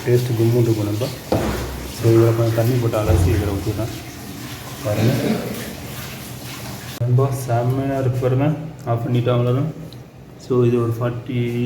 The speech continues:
ஃபைவ், ஒன் ஹவர் வச்சுக்கோங்க. ஏன்னா இது வந்து கொஞ்சம் ஒட்டகம் கறி, கொஞ்சம் வேகிறதுக்கு கொஞ்சம் ஜாஸ்தி ஆயிடுச்சு. So, ரெடி ஆயிடுச்சு நண்பா. இன்னைக்கு ஒரு விளையாட்டு விளையாட வேண்டாம், எல்லாரும் வாங்க சாப்பிட்றதுக்கு. நான் சாப்பிட்டு பார்த்து டேஸ்ட் சொல்றேன் எப்படி இருக்குன்னு.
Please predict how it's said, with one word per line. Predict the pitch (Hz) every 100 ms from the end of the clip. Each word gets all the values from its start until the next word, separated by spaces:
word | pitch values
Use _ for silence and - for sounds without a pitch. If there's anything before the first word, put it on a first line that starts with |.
| 123 - -
ஃபைவ், | - 127 127 131 131 - - - - 120
ஒன் | 120 120
ஹவர் | 123 - -
வச்சுக்கோங்க. | 113 117 113 123 - -
ஏன்னா | 117 113
இது | 110 107
வந்து | 110 113
கொஞ்சம் | 110 107 104 104 104 - -
ஒட்டகம் | 104 117 110
கறி, | 104 117 - - - - - -
கொஞ்சம் | 120 117 110
வேகிறதுக்கு | 110 113 107 110 110
கொஞ்சம் | 104 104
ஜாஸ்தி | 101 - 104
ஆயிடுச்சு. | 98 - 143 - -
So, | 113 - - - - - - - - -
ரெடி | 104 104
ஆயிடுச்சு | 101 - 104
நண்பா. | 101 135 -
இன்னைக்கு | - 101 98
ஒரு | 101
விளையாட்டு | 107 107 107 104
விளையாட | 101 101 98
வேண்டாம், | 101 113 - -
எல்லாரும் | 104 110 107
வாங்க | 101 101
சாப்பிட்றதுக்கு. | 101 95 107 101 143 - - - - - - -
நான் | 110 113 113
சாப்பிட்டு | 113 113 113
பார்த்து | 110 107
டேஸ்ட் | 110 107
சொல்றேன் | 107 107 101
எப்படி | 104
இருக்குன்னு. | 104 117 143